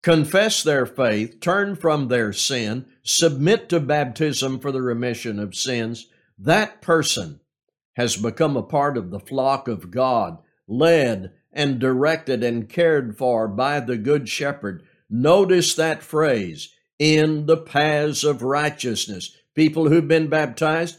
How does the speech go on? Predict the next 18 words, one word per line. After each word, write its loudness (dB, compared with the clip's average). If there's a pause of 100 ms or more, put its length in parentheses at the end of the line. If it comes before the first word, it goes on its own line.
(160)
you -4
better 0
stay 2
there, -2 (240)
"in 0 (140)
the 4
paths -4 (100)
of -2
righteousness." -4 (340)
And 0
as 2
I 0
read 0
the 2
twenty-third -2
Psalm, -4 (280)
I 0
must 0